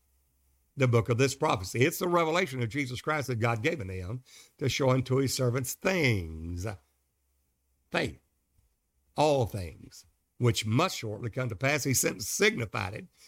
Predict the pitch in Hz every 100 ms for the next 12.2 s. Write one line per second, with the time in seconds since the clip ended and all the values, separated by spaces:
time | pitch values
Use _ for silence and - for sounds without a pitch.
0 | _ - - 190 92 95 107 107 117 139
1 | 98 110 117 120 127 131 - - - _
2 | _ _ _ _ _ _ _ _ _ _
3 | _ 107 87 123 139 95 110 117 98 104
4 | 101 98 101 - 110 98 131 - 110 113
5 | - 117 110 151 127 147 139 110 92 107
6 | 123 - _ _ 147 214 202 - 131 120
7 | 117 107 104 117 156 147 120 127 - 113
8 | 117 - 139 147 127 135 120 151 131 147
9 | 131 131 143 147 127 117 135 123 180 117
10 | 147 _ _ _ _ _ _ 113 110 120
11 | 139 107 117 - 120 113 135 170 120 98
12 | 95 -